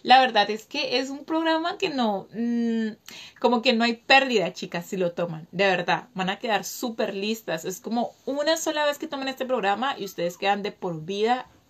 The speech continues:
súper, em, como,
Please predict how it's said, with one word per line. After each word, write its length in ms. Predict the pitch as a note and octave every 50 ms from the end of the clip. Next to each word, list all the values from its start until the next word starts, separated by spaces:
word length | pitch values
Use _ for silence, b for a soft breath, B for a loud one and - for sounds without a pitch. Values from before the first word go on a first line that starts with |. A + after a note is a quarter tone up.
| _ _ _ _ -
súper, 720 | - - - - - B3+ B3+ A#3+ - - C4+ C4+ D4 D4 B B B B B B B _
em, 720 | - - G#3+ G#3 G3+ F#3 F#3 F3+ F3+ F3+ F3 F3 E3+ F3 - _ - - _ _ _ _ - - -
como, 300 | - - F#3+ F#3 F#3 F#3